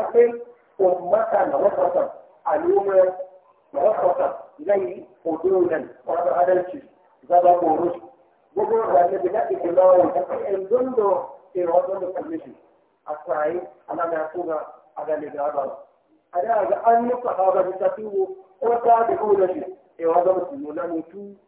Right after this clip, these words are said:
e fasa ne shi. Yin da yin da ne wuga ga ijma'u yan sahaba shi.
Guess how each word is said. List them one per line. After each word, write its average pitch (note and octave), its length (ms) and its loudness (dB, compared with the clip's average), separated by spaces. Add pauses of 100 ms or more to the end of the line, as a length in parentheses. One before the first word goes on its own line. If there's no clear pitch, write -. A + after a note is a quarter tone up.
(200)
e D#3+ 100 -10
fasa D#3 360 -6 (100)
ne B2 80 -10
shi. - 100 -20 (1120)
Yin G3+ 260 -4
da F3+ 80 -2
yin F3 400 -4
da C#3+ 240 -4 (120)
ne D#3+ 220 -6
wuga F3 380 -2
ga G#3 480 4
ijma'u E3+ 540 0
yan F#3+ 220 -4
sahaba E3 500 -4
shi. B2 140 -16